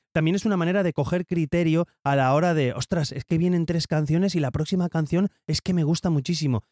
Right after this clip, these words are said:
es que la quinta del volumen tres es que me encanta, tengo unas ganas de llegar", y todo eso es un cúmulo, es una rueda que va girando, que va haciendo que consigan los peques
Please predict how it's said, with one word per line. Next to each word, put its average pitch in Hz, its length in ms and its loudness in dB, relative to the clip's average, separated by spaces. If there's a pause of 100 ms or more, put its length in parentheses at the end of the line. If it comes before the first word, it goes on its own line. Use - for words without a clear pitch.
es 147 140 -4
que 190 120 -4
la 170 140 -2
quinta 170 380 0
del 185 140 0
volumen 170 380 2
tres 175 300 0 (160)
es 143 160 -4
que 190 140 -2
me 170 80 0
encanta, 151 400 -2
tengo 156 180 0
unas 180 220 0
ganas 170 240 0
de 160 100 0
llegar", 151 360 0 (180)
y 151 200 -2
todo 185 300 2
eso 208 300 -2 (180)
es 160 140 -2
un 175 100 0
cúmulo, 170 480 2
es 151 100 -2
una 175 160 2
rueda 151 400 2
que 131 120 -4
va 139 100 0
girando, 165 460 0 (240)
que 151 80 0
va 135 100 2
haciendo 160 640 0
que 139 160 -2
consigan 143 800 -2 (180)
los 139 220 0
peques 175 400 -4